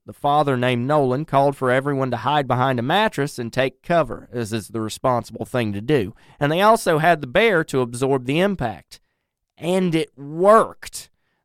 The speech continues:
They made it out even after the house flipped several times. Everyone got out with just cuts and bruises. You know, this is kind of heartwarming stuff. This is the kind of stuff I love. When a situation looks so bad, and yet people make it out on the other side.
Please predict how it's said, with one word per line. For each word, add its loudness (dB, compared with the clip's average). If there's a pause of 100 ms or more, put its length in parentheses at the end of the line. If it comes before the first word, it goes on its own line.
They 0
made 2
it 0
out 2
even -4
after 2
the 0
house -2
flipped -6
several 0
times. 0 (340)
Everyone 0
got 2
out 2
with -4
just -2
cuts -2
and -4
bruises. -6 (460)
You -6
know, 0
this -6
is -8
kind -4
of -4 (120)
heartwarming -4
stuff. -10
This -8
is -6
the -2
kind -2
of -4
stuff -4
I 0
love. -2
When -4
a -2
situation -2
looks -4
so -2
bad, 2 (360)
and -2
yet 0
people -2
make 2
it 2
out 2
on 0
the 0
other 0
side. -6